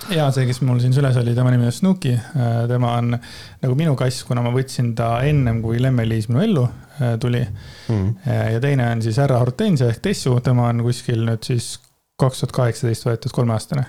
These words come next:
Speaker 1: Et kolmeaastane, kaheksa-aastane kass on meil.
Speaker 2: Okei.
Speaker 1: Keda ma väga armastan ja keda ma ei tahaks mitte kunagi kuhugile ära anda.
Speaker 2: Ära anda. Äh, ega ka kellegi teise pärast ära anda.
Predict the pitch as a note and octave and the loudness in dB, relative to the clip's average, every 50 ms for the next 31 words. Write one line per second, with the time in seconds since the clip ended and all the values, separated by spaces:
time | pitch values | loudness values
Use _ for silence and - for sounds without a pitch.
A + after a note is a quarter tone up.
0 | - - - - - B2 - - C#3 C3+ B2+ A#2 A2 - - B2 A#2+ A#2 A#2+ A#2 | -8 -16 -16 -10 -8 -4 -2 0 0 2 2 0 -2 -2 -2 -2 0 0 0 0
1 | A2+ - B2+ A#2 - - A#2+ A2+ A2 - - - C3+ B2+ B2+ - - - - _ | -2 -2 -4 -4 -2 -2 -2 -2 -2 -2 -4 -6 -6 -6 -8 -10 -12 -20 -20 _
2 | - C#3 F3+ - - - C4 - - - - - - D#3 C#3+ C#3+ D3 D3+ D3 C#3+ | -8 -8 -8 -6 -8 -10 -10 -10 -14 -16 -12 -6 -2 0 2 2 2 2 2 2
3 | C3+ B2 A#2 - - C#3 C3 A2 A2+ A2 A2 A2 G#2+ A2+ A2+ A2 G#2+ - - - | 2 2 0 0 0 -2 0 0 0 0 0 2 2 2 2 0 0 -2 -4 -4
4 | - B2+ - B2+ A2 C3+ A#2+ A2 G#2+ A2 G#2+ A2+ A2 A2 A2 A2 A2 G#2+ G#2+ G#2+ | -4 -2 -2 0 0 2 2 2 2 2 2 2 2 2 2 2 2 0 0 0
5 | G#2+ A2 A2 - - - - G#2 G2+ F#2+ F#2 F#2 F2+ E2+ F2 F2 F2 - - - | 0 0 -2 -4 -6 -6 -4 -4 -2 -2 -2 -2 -2 -2 -4 -6 -6 -8 -10 -8
6 | - - - _ - - G#2 G2+ G2+ G2 G2 G2+ G#2 G#2 G#2 G2+ F#2+ - - G#2+ | -10 -10 -10 _ -6 -2 0 0 2 2 2 2 2 2 2 0 0 0 -2 -2
7 | A2 A2+ A2 - G#2+ G#2 G#2+ B2 A#2+ A2+ F#2+ D#2+ B2+ C3 B2 A2+ G2+ F#2 G#2+ F#2 | 0 0 0 0 0 0 0 2 2 2 2 2 2 2 2 2 2 0 0 -2
8 | F#2 - - G#2+ G2 G2 F#2+ F#2+ F#2+ F#2+ G2 G2 | -2 -2 -2 -2 -2 0 0 0 0 -2 -2 -4